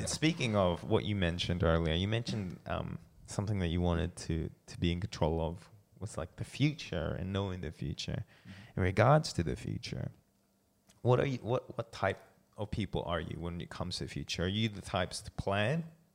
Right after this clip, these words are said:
Speaker 1: and to know where you're gonna be, or still figuring it out? Where, so, Gabe, where do you find yourself in terms of thinking about the future?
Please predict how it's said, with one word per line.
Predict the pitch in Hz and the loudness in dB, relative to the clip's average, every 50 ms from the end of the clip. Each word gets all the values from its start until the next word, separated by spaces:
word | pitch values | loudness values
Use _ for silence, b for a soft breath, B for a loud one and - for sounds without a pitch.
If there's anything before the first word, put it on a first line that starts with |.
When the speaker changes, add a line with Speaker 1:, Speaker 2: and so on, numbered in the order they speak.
| _ _ _ - | _ _ _ -8
Speaker 1:
and | 104 104 | -8 -6
to | - - 98 | -6 -4 -4
know | 95 98 95 95 117 | -2 0 2 2 2
where | 120 123 | 2 2
you're | 117 110 | 0 0
gonna | 113 113 117 | -2 -2 -4
be, | 117 113 123 131 139 147 156 B B B B B B B B B | -4 -4 -2 -2 -2 -2 -4 B B B B B B B B B
or | - 101 95 | -6 -4 -4
still | 92 - - - 107 101 | -4 -4 -6 -4 -6 -6
figuring | - - 101 90 87 90 90 90 87 | -4 -4 -6 -4 -2 -2 -2 -2 -2
it | 80 76 71 | -4 -4 -2
out? | 71 71 - - - - _ _ _ _ _ _ _ _ - - - - - - | -4 -4 -4 -6 -10 -14 _ _ _ _ _ _ _ _ -20 -20 -20 -20 -10 -2
Where, | 101 95 92 92 87 - - - | 2 2 2 2 0 -6 -14 -14
so, | - - - 98 92 92 | -12 -6 -2 -2 -2 -2
Gabe, | 90 95 113 110 104 95 | 0 4 4 4 6 6
where | 107 120 | 4 2
do | 123 | 2
you | 113 110 113 107 | 2 0 0 -2
find | - - 82 80 73 78 | -4 -4 -4 -4 -4 -4
yourself | - - - - 62 65 69 - - - - - - - - _ _ _ _ - - | -6 -6 -4 -4 -4 -4 -4 -6 -8 -16 -20 -18 -18 -18 -18 _ _ _ _ -10 -10
in | 95 92 | -8 -4
terms | - 98 73 - 80 - | -2 -2 -2 -2 -4 -6
of | 65 73 - - - b b b b b b b _ | -8 -8 -10 -12 -16 b b b b b b b _
thinking | - 107 85 - - | -6 -6 -6 -6 -8
about | - - - - - | -8 -8 -8 -10 -10
the | - - | -14 -16
future? | - - - - - - - | -14 -14 -14 -14 -12 -12 -14